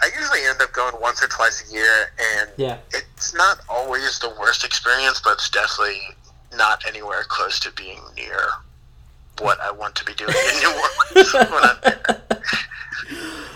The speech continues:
Speaker 2: Uh, yeah, man, it's just funny to me, man. It's always, and the other thing is, like, I don't think, I, I can only speak for myself, but I would, I, I assume the situation's the same for you, but everyone, everyone always assumes that they're like, "Oh, you're from New Orleans?" I'm like, "Yeah."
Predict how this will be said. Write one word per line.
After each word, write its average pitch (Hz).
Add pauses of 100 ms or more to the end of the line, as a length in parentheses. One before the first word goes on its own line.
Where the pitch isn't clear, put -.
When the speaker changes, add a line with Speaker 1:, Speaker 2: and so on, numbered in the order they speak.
(240)
Speaker 2:
Uh, 170
yeah, 202
man, 196
it's 240
just 320
funny 254
to 196
me, 160
man. 151
It's 165
always, 196 (540)
and 170
the 202
other 247
thing 226
is, 170
like, 165
I 170
don't 208
think, 165 (300)
I, 160
I 190
can 202
only 170
speak 147
for 143
myself, 143
but 147
I 139
would, 135
I, 139
I 151
assume 202
the 165
situation's 131
the -
same 123
for 127
you, 131
but 131
everyone, 240
everyone 415
always 277
assumes 226
that 175
they're 175
like, 160 (800)
"Oh, -
you're 277
from 262
New 202
Orleans?" 240
I'm 165
like, 165
"Yeah." 170